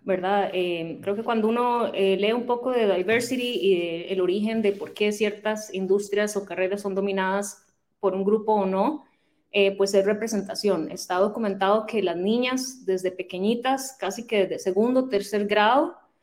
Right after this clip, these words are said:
eh, ya empiezan a perder, eh, seguridad en sí mismas sobre sus habilidades en matemáticas y ciencias, ¿verdad?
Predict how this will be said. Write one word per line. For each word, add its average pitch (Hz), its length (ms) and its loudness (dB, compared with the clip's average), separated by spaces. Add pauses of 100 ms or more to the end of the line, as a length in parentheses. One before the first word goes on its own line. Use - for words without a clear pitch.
(240)
eh, 202 260 6
ya 214 200 4
empiezan 247 420 0
a 220 120 -4
perder, 202 480 0 (260)
eh, 196 300 4
seguridad 196 380 2
en 208 60 -2
sí 233 100 -2
mismas 247 480 -2
sobre 196 240 4
sus 196 180 -6
habilidades 180 580 -2
en 190 140 -2
matemáticas 196 680 -6
y 208 60 -2
ciencias, - 720 -8
¿verdad? 180 400 -8